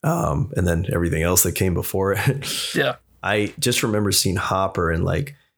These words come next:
Speaker 1: and, and I love how the film can still, I mean, I was, you know, rewatching pieces of it last night. I almost didn't need to rewatch it to get ready for this, but I, I wanted to. This is a film that it, when it's on, you stop everything, you finish it.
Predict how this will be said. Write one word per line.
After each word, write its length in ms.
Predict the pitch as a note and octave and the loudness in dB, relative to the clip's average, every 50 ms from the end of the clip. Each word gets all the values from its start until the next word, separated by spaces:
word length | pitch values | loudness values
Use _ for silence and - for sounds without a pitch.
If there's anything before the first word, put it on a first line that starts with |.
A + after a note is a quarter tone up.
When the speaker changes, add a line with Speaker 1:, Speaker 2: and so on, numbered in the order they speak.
| _ _ - | _ _ -4
Speaker 1:
and, 180 | G#2 G2 F2 | -4 -2 0
and 140 | - G#2 G2 | 0 0 0
I 220 | F#2+ G#2 - - A#2 | 0 0 0 0 -2
love 360 | A2 B2 B2 C3 C3+ A#2+ A#2+ | 0 0 0 0 0 0 0
how 140 | A#2+ G#2+ G2+ | 0 -2 -2
the 100 | - - | -2 -4
film 380 | - - G#2+ G2+ G2+ G2 G2 | -4 0 0 2 2 2 0
can 120 | - F#2+ - | 0 2 2
still, 480 | - - - - - G#2 G2+ G2 F#2+ | 4 4 2 2 2 2 2 2 2
I 80 | - - | 0 0
mean, 100 | D3+ E3 | 0 0
I 20 | |
was, 260 | E3 D3+ - - - - | 0 0 -2 -2 -4 -2
you 100 | E3 F3+ | 0 0
know, 100 | F3 D3 | 2 2
rewatching 640 | C#3 D3+ D#3 D#3 D#3+ D#3 D#3 - D3+ C#3 B2+ - - | 2 2 2 2 2 0 0 0 0 0 0 0 -2
pieces 340 | - - F3 D#3+ D#3+ A#2 | 0 0 2 2 4 2
of 100 | G#2+ G#2 | 2 2
it 100 | A2+ G#2+ | 2 0
last 280 | G#2+ G#2 A2 G#2+ - - | 2 2 0 0 0 0
night. 140 | C3+ C#3+ A#2+ | 0 0 2
I 80 | B2+ | 0
almost 280 | D#3+ A#3+ D4 A3 D#3 - | 0 0 0 -2 0 0
didn't 220 | C3 B2 G2+ G#2 | 0 0 2 2
need 200 | G2+ G#2 G#2+ G2+ | 0 2 2 2
to 40 | G2+ | 0
rewatch 500 | E2+ F#2 F#2+ F#2 F2+ F2 F#2+ G2+ - - - | 0 2 2 2 2 2 2 2 2 2 0
it 260 | A#1 - - - - | -2 -4 -6 -4 -2
to 100 | - G2 | 0 0
get 180 | D#2 F2 F2+ | 2 2 2
ready 220 | E2 E2+ F2+ F#2 F2+ | 2 2 2 0 0
for 180 | - - D2 | 0 -2 -2
this, 520 | B1+ A#1+ A1 - - - - - - - - _ | -2 0 0 2 2 0 0 -2 -8 -8 -8 _
but 100 | - G#2 | -2 0
I, 240 | G2 G2 G2 - - | 0 0 0 0 0
I 40 | G#2+ | 0
wanted 400 | G#2 G2 G2+ G2 G2+ A2 A2+ A2 | 2 2 2 2 2 0 0 0
to. 360 | - - C3 B2 B2+ B2+ C3 C3 - - _ _ _ - | 0 0 0 0 0 0 -2 -4 -8 -20 _ _ _ 0
This 160 | C3 C3+ - | 0 2 2
is 100 | C#3+ C#3 | 2 2
a 60 | D3 | 0
film 440 | C#3 - - A#2+ A#2 A2+ A2+ A2 G#2+ | 0 -2 -2 -2 0 0 0 0 2
that 280 | G#2 G2 F#2+ F#2+ - - | 2 2 2 0 0 0
it, 280 | F#2 F#2+ F#2 - - | 0 -2 0 0 -2
when 100 | F2+ F#2+ | 0 0
it's 160 | F#2 F#2 D2+ - | 2 2 0 0
on, 540 | - G2 G2+ A2 A2+ A#2+ B2 B2 A#2 - - | -2 -2 0 0 2 0 0 -2 -2 -4 -4
you 80 | G#2 | -2
stop 380 | F#2+ - - - G#2+ G2 - - | -2 0 2 2 2 0 0 0
everything, 340 | A2 G#2 G2+ F#2+ G2 F#2+ F#2+ | 0 0 0 0 0 0 0
you 120 | F#2 F2 | 0 0
finish 360 | - - E2+ E2+ E2 - - | -2 0 0 0 0 0 0
it. 220 | - G1+ G1+ - | 0 -2 -4 -4